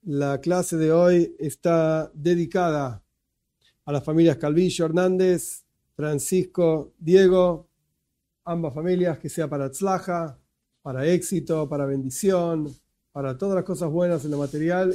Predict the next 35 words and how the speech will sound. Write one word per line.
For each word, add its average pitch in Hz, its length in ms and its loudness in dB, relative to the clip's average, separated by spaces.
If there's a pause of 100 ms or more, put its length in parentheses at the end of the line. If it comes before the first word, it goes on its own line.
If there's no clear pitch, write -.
y 175 60 -2
en 156 80 0
lo 147 60 -2
espiritual. 170 640 -2 (1400)
Hoy 220 180 4
vamos 208 300 2
a 175 100 -6
continuar 170 680 -2
estudiando, 196 600 -2
no 208 80 0
vamos 185 200 -2
a 151 60 -4
terminar 147 440 -2
hoy, 180 380 -2 (240)
pero 139 200 -8
como 139 100 -8
ya 160 140 -6
les 156 100 -4
dije 160 160 -6
en 147 60 -4
la 139 80 -4
clase 151 260 -10
pasada, 165 640 -6 (540)
no 147 40 -8
existe 165 340 -6
terminar 143 720 -4
un 143 140 -12
concepto 143 440 -8
en 139 60 -8
la 131 100 -10
Toira, 175 400 0
sino 175 240 -2
que 185 80 2
existe 202 320 -2
estudiar 262 480 0